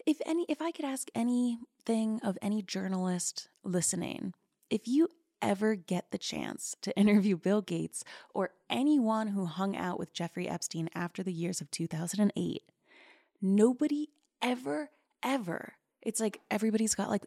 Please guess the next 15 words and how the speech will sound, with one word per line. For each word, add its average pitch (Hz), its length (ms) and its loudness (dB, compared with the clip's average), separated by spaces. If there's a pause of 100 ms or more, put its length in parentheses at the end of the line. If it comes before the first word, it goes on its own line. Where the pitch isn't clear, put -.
Alex 185 320 0
Cooper 175 300 0
interviewing 170 500 -2
skills. - 320 -6 (200)
Nobody 233 480 -2 (180)
ever 247 480 2 (200)
asked 196 340 -2
them, - 360 -8 (200)
"Why 170 360 2
did 208 140 -4
you 220 100 -4
hang 180 240 -2
out 170 160 -2
with 165 140 -6
him 156 280 -6